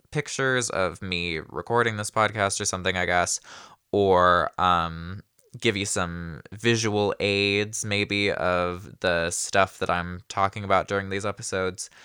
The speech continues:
Um, but, yeah, I think that is it for this episode, guys. I hope you enjoyed listening. And, um, how about, how about this? How about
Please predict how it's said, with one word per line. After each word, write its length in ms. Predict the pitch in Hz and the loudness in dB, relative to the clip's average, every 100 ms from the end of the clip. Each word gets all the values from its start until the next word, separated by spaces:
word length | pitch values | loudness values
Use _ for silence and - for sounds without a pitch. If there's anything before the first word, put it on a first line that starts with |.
| - - _ _ | -20 -20 _ _
Um, 600 | 107 101 98 98 101 117 _ _ _ _ _ _ _ _ _ _ _ _ _ _ _ 113 - | 4 6 4 0 -8 -12 _ _ _ _ _ _ _ _ _ _ _ _ _ _ _ -16 -2
but, 520 | 110 127 160 - - - _ | 2 2 0 -8 -10 -10 _
yeah, 440 | 113 135 147 240 330 | -18 -4 0 0 0
I 180 | 78 | 0
think 380 | 127 - 208 - | 0 -2 -4 -2
that 320 | 165 156 151 - | 2 4 2 -2
is 420 | - 117 113 120 - _ | 0 2 2 0 -6 _
it 220 | 123 185 | -4 -4
for 200 | - 123 | -4 -4
this 280 | 98 147 - - | 0 0 0 -4
episode, 460 | - - 101 92 | -4 -4 -4 -2
guys. 500 | 90 90 92 107 147 - | -2 0 2 0 -2 0
I 120 | 104 | 0
hope 380 | 113 113 139 - - | 0 -2 -2 -4 -8
you 180 | 110 | -6
enjoyed 560 | 71 107 92 95 98 - | -6 -6 -2 0 0 -2
listening. 600 | 85 - 90 90 127 185 - - - _ _ - | -6 -4 -4 -2 -2 -4 -10 -20 -20 _ _ -2
And, 440 | 120 123 127 127 - - | 4 4 4 0 -6 0
um, 640 | 131 135 131 143 143 139 - _ _ _ _ _ _ _ _ _ - - _ _ _ _ _ _ | 4 4 2 -2 -6 -8 -12 _ _ _ _ _ _ _ _ _ -16 -16 _ _ _ _ _ _
how 200 | - 254 | -4 -2
about, 420 | 415 508 480 - - | 2 4 4 4 4
how 100 | 147 | 2
about 200 | 127 - | 2 0
this? 300 | - - - - - - | -6 -6 -10 -20 -18 2
How 100 | 202 | 6
about 220 | 233 | 6